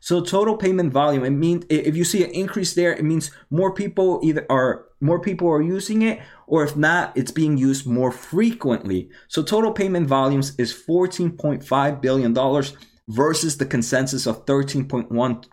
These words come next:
billion dollars. So that's a huge, huge jump in both those departments. Unique active users were, grew by ninety-two percent compared to same time last year, and it's reaching seventy-six point one million, um, million users.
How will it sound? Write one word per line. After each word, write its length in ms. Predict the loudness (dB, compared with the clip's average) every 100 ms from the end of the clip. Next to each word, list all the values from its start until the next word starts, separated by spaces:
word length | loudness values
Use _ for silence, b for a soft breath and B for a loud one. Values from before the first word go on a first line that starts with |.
| -2
billion 320 | 0 2 2
dollars. 320 | 2 0 0 -2
So 100 | 0
that's 220 | 0 -2 B B
a 180 | -2 -2
huge, 680 | -2 -2 0 2 2 0 -2
huge 400 | -4 -2 -2 -2
jump 360 | -2 0 -2 -8 B
in 160 | -2 2
both 280 | 2 2 0
those 200 | 0 0
departments. 640 | 0 2 0 0 -6 -12 b b
Unique 400 | -2 2 2 0 2
active 420 | 2 2 -2 0
users 480 | 0 2 2 0 2
were, 380 | 2 2 0 B -4
grew 220 | 0 0
by 160 | 0 2
ninety-two 720 | 4 2 2 0 -2 -6 -6
percent 360 | -4 -2 0 -2
compared 300 | -4 -2 -2
to 60 |
same 340 | -2 -2 -2 0
time 320 | -2 -2 -2
last 320 | -2 -4 0
year, 220 | 0 0 B B
and 120 | -2
it's 200 | -2 -2
reaching 320 | -4 -2 -4
seventy-six 800 | -2 0 0 0 -4 -2 -4 -4
point 280 | -6 -4 -4
one 260 | -2 -2 -2 B -4
million, 500 | 0 0 2 0 0
um, 520 | 0 2 2 2 2
million 320 | 2 2 0
users. 460 | 0 0 0 -2